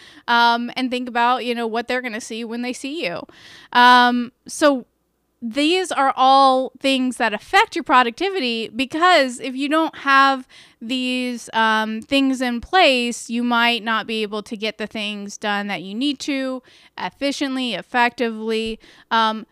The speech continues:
certainly I can do calls without an extra light.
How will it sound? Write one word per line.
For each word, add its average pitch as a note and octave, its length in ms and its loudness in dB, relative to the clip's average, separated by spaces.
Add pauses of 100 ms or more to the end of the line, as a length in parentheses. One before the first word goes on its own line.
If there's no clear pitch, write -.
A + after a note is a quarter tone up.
certainly C#4 540 -6 (200)
I A#3 80 2
can B3 220 -2
do A#3 280 -8
calls G3 720 -2
without G#3+ 760 -2
an G#3+ 260 -6
extra G#3+ 420 -8
light. F#3+ 360 -6